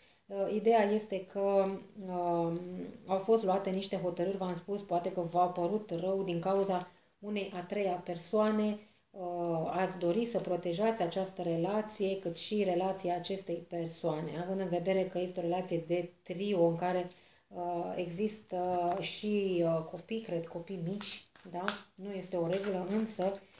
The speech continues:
există această protecție, ca și cum, um, adică există copii și de partea noastră și de partea celuilalt.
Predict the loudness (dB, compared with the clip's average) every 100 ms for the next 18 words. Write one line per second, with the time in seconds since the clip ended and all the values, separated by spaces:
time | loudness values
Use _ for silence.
0 | -16 -10 -6 -2 0 2 0 0 -2 0
1 | 0 0 -4 -4 -2 -2 -4 -6 -6 -6
2 | -6 -4 -2 0 0 0 -2 -4 -8 -14
3 | -20 -20 _ _ _ _ _ _ _ _
4 | _ _ -16 -14 -12 -8 -4 0 2 2
5 | 2 2 2 2 2 2 4 2 2 0
6 | 0 -2 -2 -2 -2 -6 -6 -8 -8 -10
7 | -6 -4 -4 -2 0 2 0